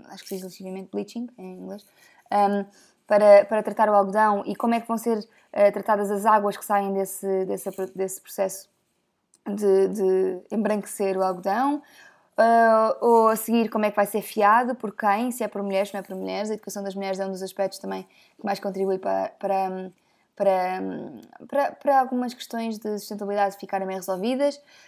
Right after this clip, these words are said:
Ah, vejam o livro Factfulness. O nosso problema não é a superpopulação neste momento. Ah, nós temos,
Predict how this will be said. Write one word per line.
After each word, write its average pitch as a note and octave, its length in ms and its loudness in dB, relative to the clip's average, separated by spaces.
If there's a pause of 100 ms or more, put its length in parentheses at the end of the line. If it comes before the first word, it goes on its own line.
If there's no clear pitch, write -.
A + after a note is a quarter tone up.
(120)
Ah, G3+ 320 4
vejam A#3 360 2
o - 20 0
livro G#3 200 -2
Factfulness. A3+ 680 -4
O G#3 60 -8
nosso G#3 160 -6
problema G3 280 -6
não G3 140 -4
é G3 60 -4
a F#3+ 60 -6
superpopulação F#3 720 -6
neste G#3 240 -8
momento. G3+ 360 -6 (400)
Ah, G3 480 4
nós G3+ 300 0
temos, G3+ 540 -4